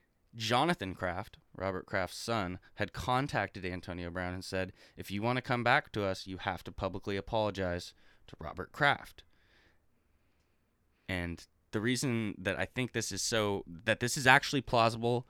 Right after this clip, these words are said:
Antonio Brown coming back this year, is 'cause the Patriots offense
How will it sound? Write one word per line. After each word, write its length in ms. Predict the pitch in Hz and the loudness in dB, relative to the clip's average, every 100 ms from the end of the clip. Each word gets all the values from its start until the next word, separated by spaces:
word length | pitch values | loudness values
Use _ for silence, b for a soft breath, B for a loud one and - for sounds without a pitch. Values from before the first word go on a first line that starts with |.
| - | -4
Antonio 400 | 113 113 120 127 | -2 0 0 2
Brown 220 | 117 113 | 2 0
coming 220 | 117 117 | 0 0
back 200 | 107 104 | 2 0
this 200 | 110 - | -2 -4
year, 240 | 101 98 - b b b | 0 0 -2 b b b
is 60 | b | b
'cause 140 | 131 | -6
the 80 | 113 | -2
Patriots 460 | - 156 - 156 131 | 0 0 0 -4 0
offense 640 | 131 147 135 120 113 | 0 0 -2 -4 -6